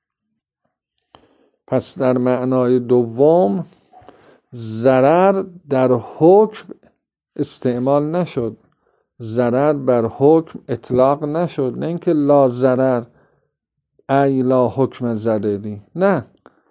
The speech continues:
ضرر در همون معنای حقیقیش استعمال شد،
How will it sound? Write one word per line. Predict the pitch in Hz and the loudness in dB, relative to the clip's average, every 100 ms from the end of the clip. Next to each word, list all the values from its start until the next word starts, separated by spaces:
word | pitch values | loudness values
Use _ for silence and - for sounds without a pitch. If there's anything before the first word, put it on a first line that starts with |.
| _ _ 123 | _ _ -14
ضرر | 113 127 131 151 160 | -2 2 4 4 4
در | 127 131 123 | 2 -2 -2
همون | 113 143 135 | -2 -2 -2
معنای | 123 120 113 117 117 113 | -2 -2 -4 -4 -2 -4
حقیقیش | 107 113 104 117 110 151 170 - | -4 -8 -6 -6 -4 -4 -4 -8
استعمال | 165 - - 170 - 165 170 160 | -10 -8 -6 -6 -4 -2 -2 -4
شد، | - 170 170 165 | -6 -4 -4 -6